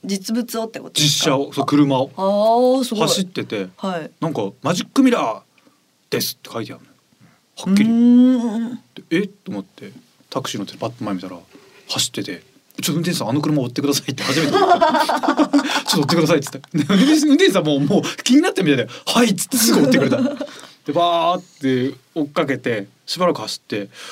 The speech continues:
Speaker 2: 「マジックミラー号か。」で、「マジックミラー」って書いてあるのよ、もう。
Speaker 1: うーん。
Speaker 2: マジックミラーって書くかって思って、しばらく見てて。で、ずーっと周り、その右側つけたりとか、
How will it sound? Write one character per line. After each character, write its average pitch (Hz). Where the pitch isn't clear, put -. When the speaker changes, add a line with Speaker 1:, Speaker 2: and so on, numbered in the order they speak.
Speaker 2:
「マ 101
ジ -
ッ -
ク -
ミ 254
ラ 269
ー 233
号 139
か。」 -
で、 -
「マ 175
ジ -
ッ -
ク 392
ミ 370
ラ -
ー」 123
っ -
て -
書 247
い -
て -
あ 104
る 95
の 98
よ、 95
も 95
う。 214
Speaker 1:
う -
ー 190
ん。 202
Speaker 2:
マ 233
ジ 254
ッ 269
ク 269
ミ 277
ラ -
ー 147
っ 147
て 143
書 -
く -
か 117
っ -
て -
思 110
っ 120
て、 104
し -
ば 175
ら 151
く 123
見 110
て 98
て。 92
で、 190
ず 180
ー 269
っ -
と 240
周 202
り、 202
そ -
の 143
右 151
側 185
つ -
け 185
た 135
り 101
と 107
か、 98